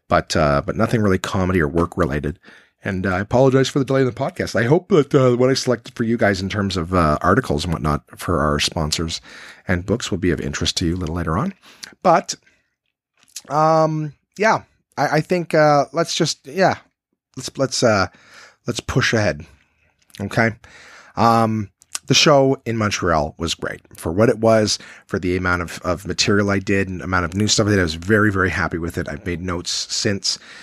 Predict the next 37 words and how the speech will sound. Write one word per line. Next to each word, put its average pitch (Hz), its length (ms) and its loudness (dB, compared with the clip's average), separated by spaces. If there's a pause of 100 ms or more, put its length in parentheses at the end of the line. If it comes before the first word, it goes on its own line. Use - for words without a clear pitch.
(200)
and, 85 320 -2
uh, 80 520 2
and 98 120 -4
just 98 160 -4
been 107 80 2
having 107 180 2
some 110 160 -2
fun. 113 400 -2
You 95 80 -6
know 90 60 -2
what 90 80 -2
I - 20 -4
mean? 113 200 0
Like, 101 120 -2
it 90 60 -6
was 92 100 -4
a 92 60 -4
great 90 200 0
show. 113 360 4
I 101 80 4
had 98 100 2
a 98 40 -2
great, 92 280 -4
uh, 80 180 -4
great 101 220 -2
time 110 160 -4
seeing 101 180 -4
Kyle, 151 280 0
great 113 160 -8
time, 85 320 -8 (160)
uh, 82 120 -6
working 85 220 -8
with 69 140 -10
Logan. 131 340 4 (460)
Um, 82 520 0 (120)
thank 98 280 -2
you, 98 120 0